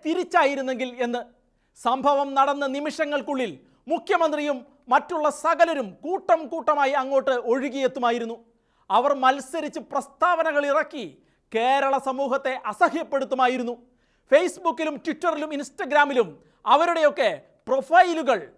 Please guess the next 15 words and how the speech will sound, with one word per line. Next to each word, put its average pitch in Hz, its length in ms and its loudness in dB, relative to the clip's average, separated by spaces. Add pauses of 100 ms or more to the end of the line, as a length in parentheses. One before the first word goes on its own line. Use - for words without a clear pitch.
(300)
ദുഃഖസൂചകമായി 277 1040 -2 (120)
കറുപ്പ് 294 400 0 (120)
അണിയിക്കുമായിരുന്നു. 247 920 -4 (420)
പക്ഷേ, 247 240 0
ക്രൈസ്തവന്റെ 262 680 -4
വിശുദ്ധ 254 340 -4
ഗ്രന്ഥത്തിനു 262 480 -4
വേണ്ടി 254 200 -4
സംസാരിച്ചിട്ട് 262 880 -2 (300)
അവർക്ക് 254 360 -2
എന്ത് 247 420 -2 (120)
കിട്ടാനാണ് 269 600 -4
എന്ന് 233 360 -4 (220)
അവർ 220 220 -2
ചിന്തിക്കുന്നു. 220 720 -8